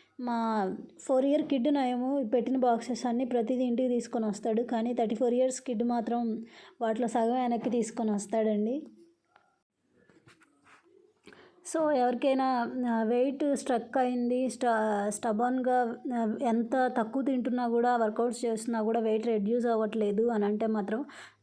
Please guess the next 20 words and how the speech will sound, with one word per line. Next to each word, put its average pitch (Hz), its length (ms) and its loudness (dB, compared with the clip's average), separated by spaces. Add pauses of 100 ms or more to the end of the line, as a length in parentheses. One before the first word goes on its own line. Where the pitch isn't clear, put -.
(100)
ఉమ్, 226 320 0
ఇంటర్మీడియట్ 247 540 0
ఫాస్టింగ్ 220 440 0
ట్రై 220 200 2
చేయండి. 220 440 0
నేను, 220 500 -2 (960)
ఆ, 220 200 2
నేను 247 300 2
ఇంటర్మీడియట్ 247 500 0
ఫాస్టింగ్ 233 340 0
ఈరోజు 226 220 2
నుంచి 226 160 0
ట్రై 220 220 2
చేద్దామని 214 560 2
అనుకుంటున్నాను. 214 840 0 (480)
So 240 360 0
బ్రేక్ఫాస్ట్ 233 540 0
రెడీ 226 160 2
చే-, 226 160 -2
ఆ, 220 240 2